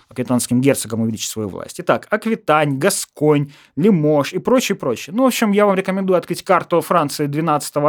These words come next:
века и увидеть, э, ту часть, которая была закрашена в цвета Аквитании. Это большая часть Франции. А что же французский король, скажете вы? Ну, мы щас до этого дойдем.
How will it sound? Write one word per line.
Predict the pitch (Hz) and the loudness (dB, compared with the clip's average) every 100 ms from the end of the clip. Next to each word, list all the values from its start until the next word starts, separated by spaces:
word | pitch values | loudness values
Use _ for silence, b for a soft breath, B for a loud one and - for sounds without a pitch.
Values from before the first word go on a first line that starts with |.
| 196 | 2
века | 285 277 143 | 2 2 2
и | |
увидеть, | 143 190 202 165 - | 2 0 -2 -4 -6
э, | 151 139 135 135 | 0 4 6 4
ту | - 160 | 0 -2
часть, | 196 185 | 0 -2
которая | 156 156 143 | -2 0 2
была | 135 135 | 4 2
закрашена | 127 139 165 - - 127 123 B B | 2 0 0 0 0 -2 -2 B B
в | - | -10
цвета | 139 139 | -4 0
Аквитании. | 120 127 - 80 78 - - _ - | 0 -2 -6 -6 -8 -12 -18 _ 0
Это | 240 - | 0 2
большая | 196 131 143 143 165 | 0 4 4 4 2
часть | 151 117 - | -2 -2 -8
Франции. | - - - - - _ | -10 -14 -16 -20 -20 _
А | 131 | 0
что | 226 | 4
же | 214 | 4
французский | 233 262 269 - | 6 4 2 -6
король, | 311 339 196 | -2 2 2
скажете | - 113 101 92 | 0 -6 -6 -10
вы? | 87 80 | -10 -4
Ну, | 185 285 | 0 2
мы | 277 | 2
щас | 233 214 | 0 0
до | 240 | 0
этого | 233 214 | 0 0
дойдем. | 208 185 101 - | 0 -2 -4 -10